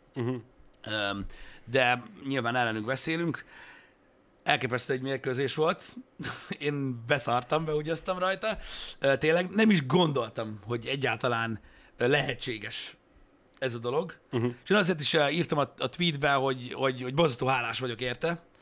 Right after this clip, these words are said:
Speaker 2: vagy legalább, hogy ennyire izgalmas mérkőzést
Speaker 1: Mhm.
Speaker 2: nyújtottak, ö, a, a magyar focisták, mert tényleg a, a meglepetéstől, ö, nem tudtam magamhoz térni, így gyakorlatilag majdnem végéig.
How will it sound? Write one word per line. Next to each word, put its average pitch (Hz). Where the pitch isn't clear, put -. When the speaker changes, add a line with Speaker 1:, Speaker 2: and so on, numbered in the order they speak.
Speaker 2:
vagy 135
legalább, 123
hogy 139
ennyire 160
izgalmas 131
mérkőzést 123
Speaker 1:
Mhm. 120
Speaker 2:
nyújtottak, 156
ö, 139
a, 123
a 123
magyar 131
focisták, 147
mert 135
tényleg 160
a, 151
a 151
meglepetéstől, 165
ö, 131
nem 151
tudtam 123
magamhoz 123
térni, 127
így 120
gyakorlatilag 139
majdnem 127
végéig. 107